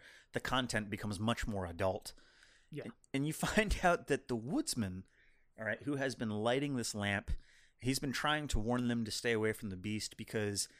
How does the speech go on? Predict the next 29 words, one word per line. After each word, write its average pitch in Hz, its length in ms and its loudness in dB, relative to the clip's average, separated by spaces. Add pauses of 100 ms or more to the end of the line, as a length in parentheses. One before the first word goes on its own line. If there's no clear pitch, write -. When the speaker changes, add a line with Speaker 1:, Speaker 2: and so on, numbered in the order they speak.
(720)
Speaker 1:
his 208 380 2
job 107 400 2
as 104 200 0
the 107 100 -4
woodsman, 117 480 2
he's 117 240 -2
actually 127 380 0
the 95 140 -2
lantern, 98 640 -2 (500)
um, 98 440 -2
bearer. 101 500 -4 (200)
That's - 220 0
what 113 280 2
the 101 80 0
beast 120 520 -2
has 90 220 -6
dubbed 104 380 -4
him, 113 280 -12 (760)
because 113 580 2
there 131 260 6
are 127 60 4
these 120 280 2
specific - 560 -2
trees 147 460 -2
that 113 180 -6
grow 104 300 0
in 98 140 -2
the 95 60 -4
woods, 92 540 -4